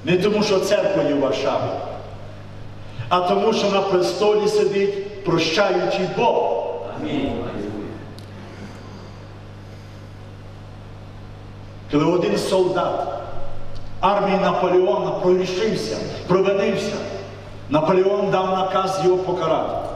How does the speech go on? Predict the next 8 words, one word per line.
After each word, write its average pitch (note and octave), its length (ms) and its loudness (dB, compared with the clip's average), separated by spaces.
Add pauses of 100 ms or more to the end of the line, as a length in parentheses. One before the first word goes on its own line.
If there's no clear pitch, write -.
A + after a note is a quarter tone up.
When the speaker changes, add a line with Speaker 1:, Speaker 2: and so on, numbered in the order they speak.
(1400)
Speaker 1:
І B2+ 60 -4
коли D3 240 2
мама F3+ 360 4
взнала, - 560 0 (680)
що F3 200 4
сина G3 380 2
будуть F#3+ 300 2
карати, - 480 2